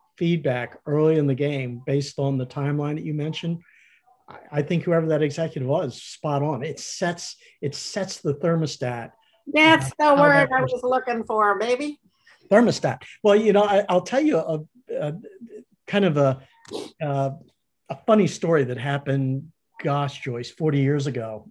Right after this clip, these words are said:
Speaker 1: I mean, literally, I was a store manager and we had just hired a high school kid. And if you think back, you know, if it's someone's first job, they come
Speaker 2: Mm-hmm.
Speaker 1: in having no kind of expectation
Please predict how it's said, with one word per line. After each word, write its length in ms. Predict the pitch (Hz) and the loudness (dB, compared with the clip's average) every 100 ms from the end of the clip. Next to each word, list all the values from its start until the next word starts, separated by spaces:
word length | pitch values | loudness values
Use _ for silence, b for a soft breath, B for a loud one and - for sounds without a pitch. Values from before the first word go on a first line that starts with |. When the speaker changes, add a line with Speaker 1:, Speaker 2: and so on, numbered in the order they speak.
| - | -4
Speaker 1:
I 60 | |
mean, 160 | 135 127 | -2 0
literally, 580 | 139 143 131 123 120 - b b b b b _ - | 0 0 0 -4 -8 -14 b b b b b _ -2
I 100 | 175 | 0
was 120 | 196 | 0
a 80 | - | -4
store 280 | - 214 190 | 0 2 4
manager 640 | 160 139 131 123 120 135 _ _ _ _ _ | 2 0 -2 -4 -12 -18 _ _ _ _ _
and 460 | 143 139 135 135 143 | -2 0 2 0 -2
we 160 | 160 147 | -2 0
had 180 | 139 131 | 0 -2
just 220 | 196 - | -6 -4
hired 200 | 160 135 | -2 -2
a 40 | |
high 200 | 139 127 | -2 -4
school 300 | 127 - 120 | -6 -10 -12
kid. 280 | - 113 110 | -10 -8 -2
And 160 | 143 190 | -2 0
if 240 | 196 - | -2 0
you 80 | 247 | 2
think 260 | 247 202 | 2 2
back, 440 | 165 151 127 117 _ b b b b b _ | 2 0 -2 -6 _ b b b b b _
you 140 | 170 | 0
know, 280 | 151 139 139 190 | 2 2 0 -2
if 180 | 160 | 0
it's 160 | 220 220 | -2 0
someone's 320 | 220 196 165 | 0 0 -2
first 360 | - 170 151 - | -2 -2 -2 -2
job, 480 | 147 139 123 117 127 165 | -2 0 -2 -6 -12 -6
they 180 | 165 233 | 0 0
come 300 | 214 165 190 170 | 0 -4 -4 -2
Speaker 2:
Mm-hmm. 20 | 170 | -4
Speaker 1:
in 140 | 135 117 | -6 -6
having 520 | 151 143 143 147 151 | -4 0 0 2 2
no 440 | 170 180 180 170 - | 2 4 2 0 -6
kind 200 | 202 160 | -4 -2
of 80 | 147 | -2
expectation 880 | 160 - 160 - 175 170 160 127 | -4 -4 -10 -4 -2 -2 -2 -4